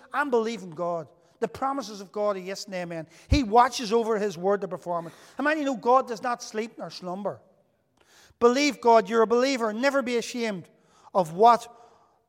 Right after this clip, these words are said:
or let the world talk you out of your faith. Hold on to your dreams and godly aspirations. Whether that's for your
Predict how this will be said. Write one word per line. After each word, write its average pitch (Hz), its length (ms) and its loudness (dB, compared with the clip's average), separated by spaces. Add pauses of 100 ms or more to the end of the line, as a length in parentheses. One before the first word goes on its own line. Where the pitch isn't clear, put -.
(420)
or 180 140 2
let 254 180 8
the 214 80 2
world 208 320 6
talk 214 280 4
you 208 100 2
out 202 80 4
of 202 60 -10
your 190 160 -2
faith. 180 340 -8 (360)
Hold 285 320 4
on 247 200 8
to 196 80 -8
your 220 180 0
dreams 190 520 -6 (240)
and 190 180 -2
godly 202 380 4
aspirations. 170 800 -6 (1700)
Whether 254 240 4
that's 262 200 6
for 214 220 0
your 190 220 -4